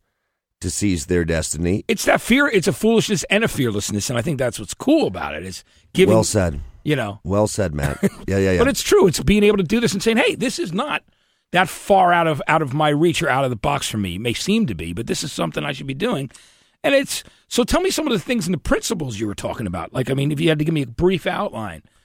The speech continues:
Speaker 2: of
Speaker 1: You know,
Speaker 2: your self-help thing.
Speaker 1: I would hope that it lines up to your story, Matt. I'm, I'm trying to encourage myself, most of all, and people that can relate to this headspace to go and go and go and go for more. This is our time.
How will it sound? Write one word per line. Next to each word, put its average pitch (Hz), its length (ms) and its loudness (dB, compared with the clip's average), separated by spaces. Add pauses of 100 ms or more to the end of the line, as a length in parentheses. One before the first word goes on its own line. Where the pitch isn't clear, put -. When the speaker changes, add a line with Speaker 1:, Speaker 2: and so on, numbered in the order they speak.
(160)
Speaker 2:
of 131 60 0
Speaker 1:
You 165 60 4
know, 151 60 6
Speaker 2:
your 120 40 2
self-help 147 480 -2
thing. - 180 -14 (420)
Speaker 1:
I - 80 -2
would 123 140 4
hope 180 260 6
that 127 140 4
it - 200 0
lines 120 340 2
up 127 160 -4
to 120 120 -2
your 120 380 2
story, 87 360 -2
Matt. 82 420 -2
I'm, 101 180 -2
I'm 110 100 -2
trying 131 360 0
to 110 400 2
encourage 107 500 0
myself, 92 760 0 (380)
most 110 320 0
of 71 100 -6
all, 69 300 -8
and 87 160 -4
people - 220 -2
that 98 140 0
can 101 120 -2
relate 95 480 0
to 92 340 0
this 90 220 -4
headspace 101 640 -2 (380)
to 147 140 0
go 107 520 4 (120)
and 123 240 0
go 95 400 4 (160)
and 123 240 0
go 92 360 4 (100)
and 120 260 0
go 92 240 4
for - 180 0
more. 123 400 4 (340)
This 143 280 2
is 120 200 2
our 123 220 4
time. 139 480 0